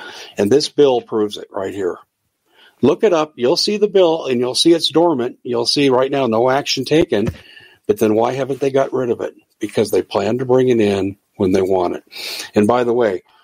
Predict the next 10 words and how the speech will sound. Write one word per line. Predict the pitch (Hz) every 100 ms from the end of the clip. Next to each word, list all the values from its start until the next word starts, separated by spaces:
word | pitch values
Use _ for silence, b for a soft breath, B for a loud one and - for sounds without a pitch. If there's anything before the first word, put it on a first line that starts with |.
| b -
this | 110 156 -
passed | - 165 151 110 107 - -
into | 120 113
committee | - 117 113 117 104
by | 101 98
a | 92
fifty | - 117 - 110
to | 101
nothing | 101 95 - 92 85
vote. | 87 -